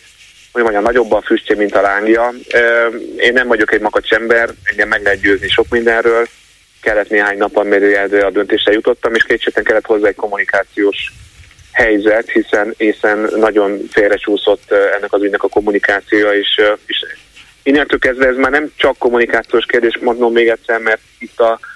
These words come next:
a bizalom az, hogy a budapestiek tudják azt, hogy egy kiszámítható, jó minőségű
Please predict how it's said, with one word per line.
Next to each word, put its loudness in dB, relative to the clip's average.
a -6
bizalom 0
az, -2
hogy 2
a 2
budapestiek 0
tudják 0
azt, -2
hogy 2
egy -2
kiszámítható, 0
jó 2
minőségű 0